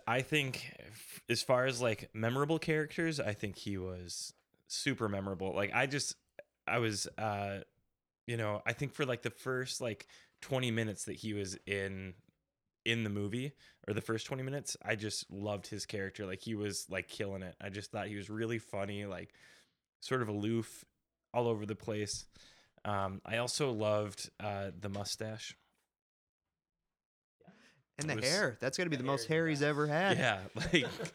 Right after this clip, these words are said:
Speaker 1: it kinda, like,
Speaker 3: The swoop,
Speaker 1: coiffed up.
Speaker 3: right? How much pomade did that take?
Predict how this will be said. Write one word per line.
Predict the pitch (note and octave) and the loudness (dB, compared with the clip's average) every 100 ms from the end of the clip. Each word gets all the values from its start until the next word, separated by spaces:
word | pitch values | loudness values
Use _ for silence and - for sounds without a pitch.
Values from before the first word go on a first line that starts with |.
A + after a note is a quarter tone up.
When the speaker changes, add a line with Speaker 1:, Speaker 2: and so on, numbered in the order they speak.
| - C#3 A2+ - | -10 -10 -10 -2
Speaker 1:
it | D3 - | -2 4
kinda, | D#3 C3+ | 4 4
like, | B2 - | 2 0
Speaker 3:
The | C#3 | -10
swoop, | C3+ - B2+ A#2+ C3 D#3+ | -10 -10 -10 -10 -10 -4
Speaker 1:
coiffed | D#3 D3 B2+ G#2+ - - - - | 4 6 6 2 -2 -6 -2 2
up. | C3 - | 2 2
Speaker 3:
right? | - - _ _ _ _ _ _ _ _ _ _ _ _ _ _ _ _ _ - _ - | -10 -12 _ _ _ _ _ _ _ _ _ _ _ _ _ _ _ _ _ -20 _ -18
How | A#2+ | -16
much | A2 - | -16 -14
pomade | A#2+ A2 G#2 F#2 | -14 -14 -16 -20
did | F#2 | -20
that | F#2+ - | -20 -20
take? | G2 F#2+ | -20 -20